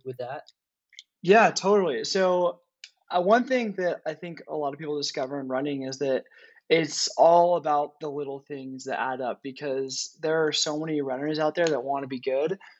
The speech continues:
Speaker 2: and so many runners that go and, and run at good programs and things, and I think the small things are, like, what set you apart. And so I would say,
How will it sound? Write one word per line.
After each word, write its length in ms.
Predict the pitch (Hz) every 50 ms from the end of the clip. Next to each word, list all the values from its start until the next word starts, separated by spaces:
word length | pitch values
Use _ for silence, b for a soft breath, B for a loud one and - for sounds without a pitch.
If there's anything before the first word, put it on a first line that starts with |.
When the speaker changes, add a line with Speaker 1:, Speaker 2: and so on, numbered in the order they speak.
| B B B _
Speaker 2:
and 460 | - 139 139 139 139 135 135 135 131 131
so 180 | - - 160
many 120 | 147 147 147
runners 340 | 143 139 139 143 143 139
that 120 | 143 143 131
go 200 | - 139 139 139
and, 320 | 139 135 135 131 131 131 -
and 120 | 127 143
run 160 | 139 135 131
at 80 | 127 120
good 180 | 139 139 135
programs 540 | - - 147 139 139 139 139 135 139 139 135
and 180 | 139 139 139 -
things, 400 | 143 139 139 139 143 139 135 135
and 240 | 139 127 123 123 127 b b b b b b b b b
I 120 | - 135 143
think 380 | - 185 180 170 151 - - - _ _ _ _ _
the 60 | 156
small 300 | - - 175 156 151 165
things 320 | 165 165 156 143 135 135 135
are, 100 | 143 127
like, 120 | 123 -
what 160 | 139 117 107
set 160 | - - 139 131
you 80 | 135 135
apart. 300 | - 156 151 151 113 120
And 100 | 143 143
so 80 | 151 143
I 40 |
would 160 | 156 160 151 156
say, 460 | - 165 147 143 143 139 131 107